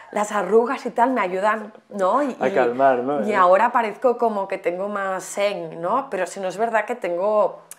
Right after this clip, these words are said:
Speaker 1: pues debo dar esta sensación más alocada, pero yo siempre me he tomado muy, muy en serio el vino. Y muchas veces me leo artículos o cosas y decía, "Jo, ahí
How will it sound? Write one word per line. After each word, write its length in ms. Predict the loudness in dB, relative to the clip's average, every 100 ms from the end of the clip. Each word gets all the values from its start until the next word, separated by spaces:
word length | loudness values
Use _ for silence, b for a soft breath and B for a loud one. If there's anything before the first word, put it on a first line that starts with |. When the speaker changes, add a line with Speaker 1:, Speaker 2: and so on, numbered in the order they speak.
| B B B B -10
Speaker 1:
pues 400 | -8 -6 -8 -8 -2
debo 360 | 0 4 4
dar 200 | 4 4
esta 260 | 4 2 -2
sensación 760 | -2 -6 -4 -4 -2 0 0 -2
más 320 | -2 -4 -2
alocada, 420 | -2 2 2 2
pero 140 | 0
yo 220 | -2 -2 -2
siempre 360 | 0 -2 0
me 80 | -2
he 40 |
tomado 320 | -2 0 0 0
muy, 480 | -2 -6 -2 -4 -4 -8
muy 220 | -4 -2
en 120 | -4
serio 600 | -6 -4 -4 -4 -6 -8 -8
el 140 | -4
vino. 400 | -2 -2 -4 -8 B B B B -4
Y 80 |
muchas 360 | 2 2 2 4
veces 340 | 4 4 -2 -4 -4
me 140 | 0
leo 140 | 4 4
artículos 640 | 2 0 -2 2 2 2
o 80 | 2
cosas 280 | 0 0 0
y 40 |
decía, 300 | 0 2 0 0
"Jo, 380 | 2 4 6 4
ahí 420 | 2 4 2